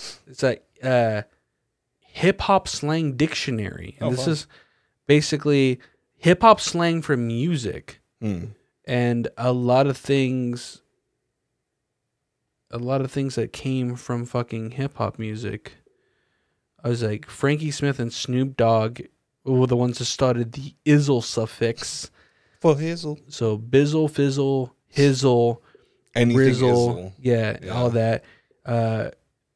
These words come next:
Speaker 1: English words that, that with changed meanings. Let's see. However, in hip hop music, they were used as slang words, and they're giving an alternative meaning,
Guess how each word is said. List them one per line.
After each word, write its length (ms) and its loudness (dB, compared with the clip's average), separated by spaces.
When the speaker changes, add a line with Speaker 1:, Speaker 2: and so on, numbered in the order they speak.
Speaker 1:
English 400 6
words 280 0
that, 180 0
that 200 -2
with 160 0
changed 480 -2
meanings. 840 -2
Let's 540 -10
see. 280 -6
However, 360 4
in 80 -2
hip 200 -2
hop 180 -2
music, 240 -4
they 60 -4
were 40 0
used 340 -2
as 160 -6
slang 340 -4
words, 340 -2
and 160 -6
they're 160 -6
giving 320 0
an 80 -2
alternative 480 -6
meaning, 480 -6